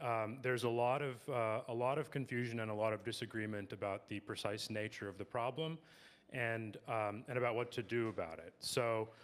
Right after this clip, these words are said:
what, one way of understanding what we are,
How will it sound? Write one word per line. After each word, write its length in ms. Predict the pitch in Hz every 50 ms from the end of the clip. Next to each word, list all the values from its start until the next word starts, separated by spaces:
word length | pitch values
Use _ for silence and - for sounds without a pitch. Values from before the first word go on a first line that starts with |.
| - - - - - - -
what, 380 | 131 139 143 147 - - - - - 151
one 180 | 139 180 190 202
way 100 | 202 196
of 60 | 185
understanding 560 | 185 165 147 - - 160 156 151 143 135 127
what 200 | 127 131 131 123
we 300 | 117 123 135 139 143 147
are, 480 | - 127 113 113 110 110 107 107 107